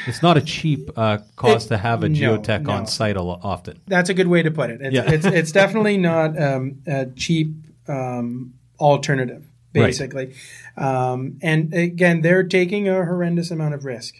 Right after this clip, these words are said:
Speaker 2: right? So their,
Speaker 1: Exactly.
Speaker 2: their cost is, is, is warranted because they take a tremendous amount of risk. A lot of things can
Speaker 1: Hundred percent.
Speaker 2: go wrong,
Speaker 1: Hundred percent.
Speaker 2: right? And that's where, now we've done full basements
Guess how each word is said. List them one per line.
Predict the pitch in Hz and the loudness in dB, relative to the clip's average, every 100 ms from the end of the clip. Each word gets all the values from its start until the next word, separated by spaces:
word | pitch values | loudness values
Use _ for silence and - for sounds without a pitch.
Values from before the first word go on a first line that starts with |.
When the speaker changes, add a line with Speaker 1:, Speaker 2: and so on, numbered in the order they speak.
| _ - | _ -8
Speaker 2:
right? | 104 90 | -6 -4
So | 95 | -2
their, | 101 170 180 180 | 0 4 4 2
Speaker 1:
Exactly. | 170 | 2
Speaker 2:
their | 196 196 | 4 2
cost | 196 190 175 170 - | 0 0 0 -2 -6
is, | 156 143 147 | -6 -6 -10
is, | 160 151 - - - | -10 -10 -10 -14 -8
is | 127 120 | -8 -2
warranted | 143 202 220 170 147 | 4 6 6 4 0
because | 135 127 135 123 | -2 -6 -6 -4
they | 131 | -6
take | 127 135 127 | -4 -6 -8
a | |
tremendous | - 127 123 120 123 | -10 -8 -6 -6 -8
amount | 120 | -10
of | 113 | -10
risk. | 165 | -6
A | |
lot | 160 160 165 | 0 4 4
of | - | 4
things | 170 160 | 4 2
can | 143 | -2
Speaker 1:
Hundred | |
percent. | 131 | -2
Speaker 2:
go | 123 | -2
wrong, | 117 107 95 90 _ - | -2 -6 -10 -18 _ -8
Speaker 1:
Hundred | 104 98 90 | -6 -4 -2
percent. | 135 135 - | 0 0 -2
Speaker 2:
right? | - - | -10 -2
And | 156 | 2
that's | 165 190 185 | 4 4 2
where, | 170 160 156 151 | 2 4 4 4
now | 156 | 2
we've | 151 190 190 | 2 2 0
done | 175 185 202 196 | 2 4 4 0
full | 196 - 180 196 233 | -4 2 4 4 2
basements | 202 208 175 147 165 - - | 2 0 -2 -4 -6 -6 -14